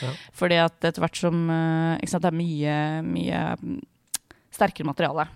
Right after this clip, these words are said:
Speaker 2: Så
Speaker 1: Å, ja,
Speaker 2: bygge
Speaker 1: ja,
Speaker 2: en
Speaker 1: ja.
Speaker 2: mur i, i tre er
Speaker 1: Nå,
Speaker 2: jo
Speaker 1: nå, nå.
Speaker 2: bare nå, nå. Men du kan det.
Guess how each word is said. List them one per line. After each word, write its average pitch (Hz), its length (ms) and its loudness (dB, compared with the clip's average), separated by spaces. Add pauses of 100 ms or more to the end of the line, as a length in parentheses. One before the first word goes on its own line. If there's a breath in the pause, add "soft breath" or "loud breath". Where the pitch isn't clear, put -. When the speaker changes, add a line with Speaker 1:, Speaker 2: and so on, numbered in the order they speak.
(160)
Speaker 2:
Så 202 160 2
Speaker 1:
Å, 190 80 6
ja, 123 80 6
Speaker 2:
bygge - 100 6
Speaker 1:
ja, - 140 4
Speaker 2:
en 190 80 0
Speaker 1:
ja. 190 60 0
Speaker 2:
mur 202 280 2
i, 208 380 4 (140)
i 220 100 2
tre 202 300 4
er 208 380 4
Speaker 1:
Nå, - 40 4
Speaker 2:
jo - 80 6
Speaker 1:
nå, - 80 6
nå. - 60 4
Speaker 2:
bare 160 420 4
nå, 165 180 -2
nå. 233 300 4 (220 loud breath)
Men 226 120 4
du 240 200 4
kan 240 280 2
det. 349 140 6